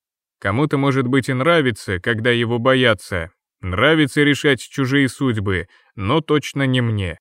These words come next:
Да и пугает телеоператора не моя личность, а неминуемость наказания.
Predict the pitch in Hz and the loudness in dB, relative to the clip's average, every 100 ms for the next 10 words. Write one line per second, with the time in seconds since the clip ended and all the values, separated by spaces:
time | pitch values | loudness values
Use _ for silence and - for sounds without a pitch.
0 | _ _ _ _ _ - 92 104 147 156 | _ _ _ _ _ -10 -2 0 2 2
1 | 151 156 123 135 156 147 - - 143 139 | 2 0 2 2 2 0 -6 -2 2 2
2 | - 131 123 135 135 135 135 127 113 110 | 2 0 2 2 2 0 2 2 2 2
3 | 151 147 131 - 117 101 - _ _ _ | 2 4 2 0 -4 -4 -8 _ _ _
4 | _ - 107 117 123 123 110 143 143 139 | _ 0 2 2 2 2 2 4 4 2
5 | 135 - 135 131 127 117 123 110 104 87 | 0 -2 -2 2 2 4 2 2 0 -2